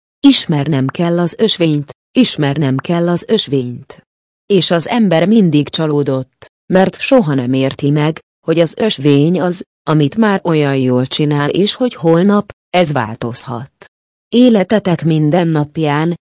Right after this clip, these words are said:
ti vagytok a fény helytartói Isten számára, hogy bejöhessen és ragyoghasson. És ez gyakran olyan helyeken van, ahol nincs senki más, aki hordozza a fényt,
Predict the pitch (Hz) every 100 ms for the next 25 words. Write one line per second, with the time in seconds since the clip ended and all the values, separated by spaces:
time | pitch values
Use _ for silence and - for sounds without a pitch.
0 | _ 156 151 156 - 143 135 143 - 147
1 | 151 151 151 151 160 151 - 151 151 -
2 | 170 - 156 160 - 165 156 165 160 175
3 | 185 - _ 160 156 190 269 269 175 180
4 | - 156 - 170 - 202 180 160 - 127
5 | - - 101 104 113 _ _ _ _ 160
6 | 156 151 156 139 139 139 - 170 160 151
7 | 147 135 135 151 139 139 175 190 185 160
8 | 156 151 _ - 165 196 190 233 233 196
9 | - 151 139 123 208 214 196 165 220 190
10 | 170 156 156 156 160 151 170 175 165 180
11 | 170 151 143